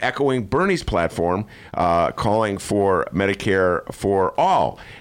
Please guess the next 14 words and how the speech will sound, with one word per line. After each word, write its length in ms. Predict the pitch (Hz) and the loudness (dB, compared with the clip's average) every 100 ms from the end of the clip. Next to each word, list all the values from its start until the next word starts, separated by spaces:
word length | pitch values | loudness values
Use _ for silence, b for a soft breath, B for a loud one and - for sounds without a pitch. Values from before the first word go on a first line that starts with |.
| - | -4
uh, 360 | 82 71 69 50 | 0 2 2 0
and, 400 | 87 92 87 82 | 0 0 0 0
or 180 | 71 87 | 0 2
health 260 | 98 202 | 0 0
care 220 | - 131 104 | 0 0 0
for 240 | 92 82 | 0 2
all, 100 | 76 | 2
universal 520 | 117 202 160 156 135 | 2 2 0 -2 -4
care 240 | - 107 101 | -2 -2 0
for 200 | 92 110 | 0 2
all. 280 | 110 64 B B B | 2 0 B B B
Uh, 60 | 82 | 0
you 140 | 95 | 0
know, 200 | 78 | 0